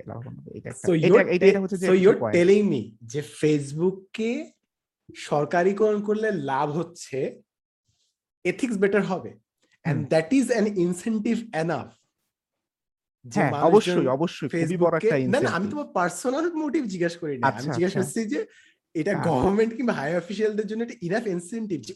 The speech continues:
Speaker 2: "ও, হুম, আমাদের দেশে এথিক্স ভালো হবে, এই জন্য আমি এটা সরকারিকরণ করে ফেলি।"
Speaker 1: এটাই তো কথা হইতেছে। এখন আমি, আমি আমার কথা বলতেছি না, এটাই কথা হইতেছে পুরো ওয়ার্ল্ডের মধ্যে যে
Speaker 2: I
Speaker 1: হচ্ছে
Speaker 2: don't
Speaker 1: যে
Speaker 2: buy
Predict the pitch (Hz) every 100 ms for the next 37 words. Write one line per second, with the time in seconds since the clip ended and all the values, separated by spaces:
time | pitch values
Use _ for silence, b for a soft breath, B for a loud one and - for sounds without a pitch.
0 | - 247 196 - 254 196 117 b b b
1 | 127 156 160 170 220 175 151 - 254 202
2 | 214 156 117 151 - b b 151 156 240
3 | 233 226 220 _ - 180 208 208 160 196
4 | 185 190 175 165 - 117 98 - _ _
5 | _ _ _ _ _ 160 160 226 247 196
6 | 208 170 165 139 120 160 127 135 143 147
7 | 165 175 190 220 160 185 - 107 113 156
8 | 147 131 131 120 113 113 117 113 113 113
9 | 113 110 127 185 220 262 233 170 160